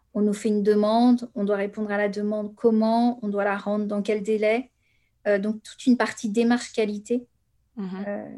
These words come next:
Speaker 1: qui était très importante et à mettre en place. Et du coup, ben voilà, on a commencé comme ça, petit à petit. Donc, euh, en deux mille dix, on travaillait, euh, pour dix équipes.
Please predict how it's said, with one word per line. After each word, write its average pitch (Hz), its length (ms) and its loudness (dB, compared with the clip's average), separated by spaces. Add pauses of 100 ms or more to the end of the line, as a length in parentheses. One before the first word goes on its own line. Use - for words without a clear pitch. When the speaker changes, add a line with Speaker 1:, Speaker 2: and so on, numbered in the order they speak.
Speaker 1:
qui - 140 -8
était 208 160 -6
très 233 280 0
importante 220 680 -4
et 190 280 -8 (240)
à 196 120 -2
mettre 208 260 0
en 196 100 2
place. - 460 -4 (800)
Et 214 80 2
du 202 160 -2
coup, 214 120 -8
ben 262 120 6
voilà, 190 340 -2
on 240 120 2
a 185 100 -2
commencé 202 420 -4
comme 202 220 0
ça, 196 180 -4
petit 214 380 -4
à 208 80 2
petit. 214 460 -4
Donc, 202 280 -2
euh, 185 120 -4 (480)
en 208 140 -2
deux 202 160 -2
mille 208 360 2
dix, 226 320 -2
on 208 60 -4
travaillait, 202 600 -2
euh, 196 40 -4
pour 190 320 -6
dix 220 300 0
équipes. 220 400 -2